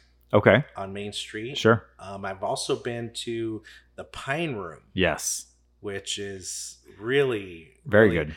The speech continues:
Speaker 2: Now, I haven't been in there. I heard that they renovated a little bit, so
Speaker 1: Oh,
Speaker 2: I don't know if
Speaker 1: really?
Speaker 2: it, I don't know if it's still dark and dank,
Speaker 1: <laughs>
Speaker 2: you know, like it used to be,
Speaker 1: I wonder
Speaker 2: but
Speaker 1: what a renovation there looks like.
Speaker 2: I don't know.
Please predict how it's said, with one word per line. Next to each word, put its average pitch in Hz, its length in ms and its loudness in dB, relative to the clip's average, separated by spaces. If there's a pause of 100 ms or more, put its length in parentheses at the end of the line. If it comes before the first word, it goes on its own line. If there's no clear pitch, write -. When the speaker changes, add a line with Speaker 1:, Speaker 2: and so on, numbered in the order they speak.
(120)
Speaker 2:
Now, 120 80 0
I - 40 4
haven't 151 180 -2
been 165 100 0
in 190 160 0
there. 120 140 2
I 117 100 0
heard 135 240 -2
that 127 100 -6
they 123 80 -4
renovated 110 480 -6
a 95 40 -12
little 90 180 -16
bit, 73 220 -20
so 90 600 -12 (140)
Speaker 1:
Oh, 131 160 6
Speaker 2:
I - 20 -2
don't 113 80 -4
know 104 60 -2
if 110 40 4
Speaker 1:
really? 123 240 6
Speaker 2:
it, - 80 0
I - 40 -2
don't 123 80 -2
know 131 60 -4
if 131 100 -6
it's 127 100 2
still 135 160 4
dark 185 360 4
and 110 100 -8
dank, 117 420 -2
Speaker 1:
<laughs> - 420 -2
Speaker 2:
you 117 120 -4
know, 110 100 -4
like 107 200 -6
it 92 60 -14
used 127 200 -10
to 104 80 -10
be, 104 40 0
Speaker 1:
I 104 60 4
wonder 117 240 4
Speaker 2:
but 110 60 6
Speaker 1:
what 104 120 6
a 101 40 4
renovation 104 520 2
there 87 140 0
looks 98 220 -4
like. 76 160 -2
Speaker 2:
I 104 100 -8
don't 107 160 -10
know. 107 220 -12